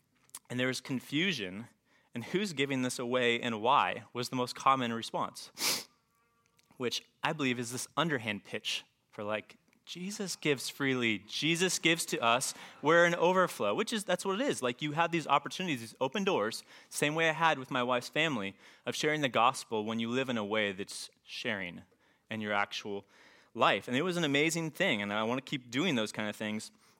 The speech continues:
Second encouraging example, in the same week, two weeks ago, um, R H G was discussing one of the sermons, and I shared that earlier that day, um, walking in West Seattle, I met this guy named Eugene.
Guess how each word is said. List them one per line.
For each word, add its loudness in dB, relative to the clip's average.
Second 2
encouraging 0
example, -2
in 0
the -2
same 0
week, -2
two -6
weeks -2
ago, -2
um, 2
R 6
H 2
G -2
was -4
discussing 0
one 0
of -2
the 0
sermons, -2
and 2
I 2
shared -2
that -2
earlier 2
that 0
day, 2
um, -4
walking -2
in -6
West -2
Seattle, 4
I 2
met -4
this -4
guy 2
named -2
Eugene. -2